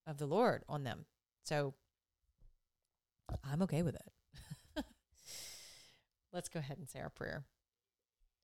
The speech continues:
Dear Lord, thank you for your promises of salvation,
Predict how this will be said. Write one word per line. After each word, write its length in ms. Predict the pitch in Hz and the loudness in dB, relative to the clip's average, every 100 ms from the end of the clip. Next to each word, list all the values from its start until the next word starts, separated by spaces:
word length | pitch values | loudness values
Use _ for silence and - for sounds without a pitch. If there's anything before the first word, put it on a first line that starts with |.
| _ _ - _ _ _ _ _ _ _ _ _ _ - | _ _ -20 _ _ _ _ _ _ _ _ _ _ 12
Dear 140 | 202 | 12
Lord, 180 | 190 185 | 12 12
thank 240 | 196 196 | 12 10
you 120 | 180 160 | 10 8
for 200 | 165 160 | 8 8
your 140 | 151 | 6
promises 960 | - 147 151 156 - - - - - - _ _ _ _ _ _ _ _ _ _ _ _ _ _ 156 | 2 0 4 6 6 4 2 2 2 -2 _ _ _ _ _ _ _ _ _ _ _ _ _ _ 2
of 80 | |
salvation, 880 | - 151 143 147 147 - 131 - 175 | 6 6 8 8 8 6 4 0 -4